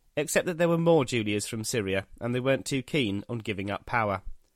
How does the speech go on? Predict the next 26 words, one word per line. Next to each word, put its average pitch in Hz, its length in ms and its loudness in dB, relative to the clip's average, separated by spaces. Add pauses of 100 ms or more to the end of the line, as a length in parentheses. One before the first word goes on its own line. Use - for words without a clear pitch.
(880)
Julia 190 300 4
Mesa 107 420 -2 (220)
was 131 160 -4
five 147 320 2
years 147 220 0
older 104 340 0 (120)
than 110 140 -4
her 123 120 -2
sister 113 520 -4
Julia 95 360 -4
Domna. 110 420 -2 (800)
By 156 120 0
the 175 80 -2
time 165 280 4
Caracalla 147 520 2
was 143 160 -2
killed, 107 380 -2 (160)
she - 140 -6
was 151 140 -2
a 147 60 -4
widow 113 320 0
with 117 200 -6
two 123 200 -2
daughters, 107 520 -4 (420)
Julia 131 300 0
Somace 131 560 0